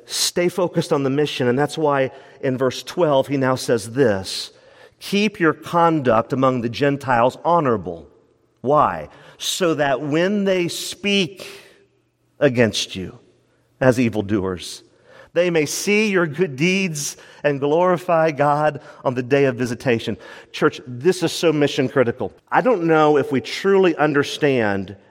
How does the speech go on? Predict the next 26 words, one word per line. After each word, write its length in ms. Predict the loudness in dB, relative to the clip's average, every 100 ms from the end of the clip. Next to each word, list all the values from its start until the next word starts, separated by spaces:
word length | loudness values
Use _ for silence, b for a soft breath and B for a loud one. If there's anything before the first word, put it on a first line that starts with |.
| -8
and 140 | -6
I 160 | 0 2
will 180 | 2 0
confess 600 | -2 -4 -2 0 -2 -2
there's 200 | -2 2
moments 420 | 2 2 0 -2
that 140 | -2
I 160 | 0 0
miss 280 | 2 0 0
this 200 | -6 -6
as 140 | -6
well, 400 | -2 0 0 -2 b b b b b -2
but 100 | 0
we 280 | 0 2 2
have 220 | 2 0
to 100 | -4
preach 580 | -6 -6 -6 -4 -6 0
to 120 | 2
ourselves 580 | 2 0 0 2 0 0
that 120 | -2
our 120 | -2
pain 640 | -4 -4 -2 0 0 0 -4 -12
has 440 | 0 2 2 0 -8 -8
purpose. 720 | -6 -6 -8 -10 -10 -10 -16 _ _ _ _ _ _ _ _ _ _ _ _ _ _ _ _ _ _ _ _
Our 120 | -2
pain 760 | -2 0 4 4 4 4 0